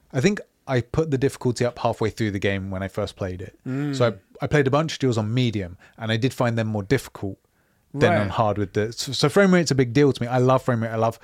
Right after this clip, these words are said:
Speaker 1: how smooth.
Speaker 2: Shows how much it helps.
Speaker 1: Yeah, for me, like, one of the things, uh, the,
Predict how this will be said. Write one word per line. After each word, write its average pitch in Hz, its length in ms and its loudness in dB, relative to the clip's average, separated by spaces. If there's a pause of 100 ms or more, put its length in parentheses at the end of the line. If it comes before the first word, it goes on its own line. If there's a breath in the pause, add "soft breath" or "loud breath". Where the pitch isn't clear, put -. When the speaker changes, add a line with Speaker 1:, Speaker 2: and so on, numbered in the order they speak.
(220 loud breath)
Speaker 1:
how 127 120 -2
smooth. 120 280 0
Speaker 2:
Shows 110 120 2
how 127 80 -4
much 123 220 -6
it 120 60 -8
helps. 170 340 -2
Speaker 1:
Yeah, 180 180 6
for 160 160 0
me, 226 300 4
like, 156 180 4
one 160 160 4
of 160 40 4
the 143 100 -2
things, 139 200 0 (200)
uh, 135 80 -8 (100)
the, 131 140 0